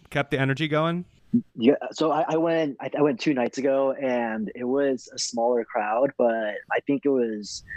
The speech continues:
Speaker 2: which was, I think it was, uh, you know, it was a different experience because it was, like, there were, like, more organizers there, like, um, giving speeches and stuff, which was, like, cool to see it more, like, formatted and, like,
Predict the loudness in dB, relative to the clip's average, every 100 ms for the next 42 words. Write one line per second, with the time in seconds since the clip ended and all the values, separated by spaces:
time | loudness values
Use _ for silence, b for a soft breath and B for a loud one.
0 | B B B -4 -2 0 -2 -2 0 -2
1 | -2 -8 -2 0 0 0 0 0 -2 -2
2 | -4 0 0 0 -2 0 0 2 0 -2
3 | -6 -2 0 0 -2 0 2 2 0 -4
4 | -4 -2 0 0 -2 2 2 2 0 -2
5 | -6 -12 _ b b b b -4 0 2
6 | 0 -4 -6 -8 -2 0 0 -2 -2 0
7 | 0 -2 -4 0 0 -2 -6 -2 -2 0
8 | 0 0 -2 -8 -12 B B B B 2
9 | 2 -2 0 0 -2 -2 0 0 0 -2
10 | -4 0 2 2 0 -4 -8 -2 0 0
11 | 0 0 0 0 -4 -6